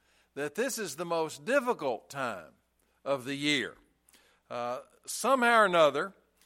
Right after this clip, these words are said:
uh, they get depressed. And there are more, the policemen tell us, there are more,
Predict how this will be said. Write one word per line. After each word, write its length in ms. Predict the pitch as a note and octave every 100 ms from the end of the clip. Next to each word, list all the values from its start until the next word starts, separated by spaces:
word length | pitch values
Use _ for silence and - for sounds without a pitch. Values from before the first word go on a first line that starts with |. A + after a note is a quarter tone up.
| _ _ -
uh, 260 | B2 C3
they 420 | C3+ E3 G3+ G3+
get 500 | G#3 D3+ F3+ F#3 -
depressed. 840 | C3+ - - B3 F#3 F#2 - - - _ _ _ _ _ - _ _ -
And 340 | C#3+ C#3+ D3
there 380 | C#3 G#3 A3 A3+
are 280 | D#3+ D3 C#3+
more, 640 | C#3+ F3 G3+ G#3+ A3+ A3
the 140 | D3
policemen 460 | B2+ E3 G3+ - F3
tell 280 | E3 E3+ E3+
us, 160 | F#3+
there 260 | - D#3+ D3
are 220 | B2+ B2+
more, 720 | A#2+ C3 D#3+ G3 G#3 G#3+ G#3